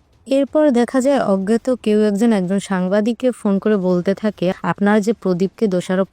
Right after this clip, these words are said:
করছেন, এমনও তো হতে পারে প্রদীপ খুনটি করেনি, আপনারা এমপির গায়ে পাওয়া গুলিটি আর প্রদীপের বন্দুকের গুলিটি ম্যাচ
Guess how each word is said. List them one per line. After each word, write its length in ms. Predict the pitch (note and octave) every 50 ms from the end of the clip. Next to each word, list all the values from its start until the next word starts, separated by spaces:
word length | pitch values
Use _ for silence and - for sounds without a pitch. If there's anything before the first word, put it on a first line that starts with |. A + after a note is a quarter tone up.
| -
করছেন, 380 | - G#3 G#3 - - - G#3 F3+ D3+ D3+
এমনও 320 | F#3+ F#3+ G3+ G#3 G#3+ A3 A3
তো 160 | - A#3+ A#3
হতে 260 | G3 G3+ F#3 - G3+
পারে 240 | G3 - E3+ D3+ D3 D3
প্রদীপ 380 | - - F3+ E3+ E3 F#3+ F3 -
খুনটি 340 | - - F#3+ F#3 F3 - F#3
করেনি, 460 | - - E3+ D#3+ D#3 E3 E3 F3 F#3+ F#3+ -
আপনারা 640 | G3 F#3+ E3+ - F3+ F3 F3 F3 F3 D#3+ F3 G#3 A#3 - _ - _ -
এমপির 400 | F#3+ G3 G#3 G3+ - A#3+ A#3+ A#3
গায়ে 280 | G3+ G#3 G3 F#3+ G3 G3+
পাওয়া 260 | - - G#3 G#3 G#3
গুলিটি 520 | F#3+ F3+ F3 F3 E3+ F#3+ G3+ - - F3 F#3+ A3 -
আর 180 | - F3+ E3+ E3
প্রদীপের 540 | - - F3+ F#3 F3 G3 G3 - A3+ A3+
বন্দুকের 480 | G#3+ F#3+ G3+ G3 G3 F#3+ G3+ - G#3 G3+
গুলিটি 400 | F3 E3 E3+ E3 E3+ F3 - G3+ G#3+
ম্যাচ 260 | A3 G#3+ F3+ E3 D#3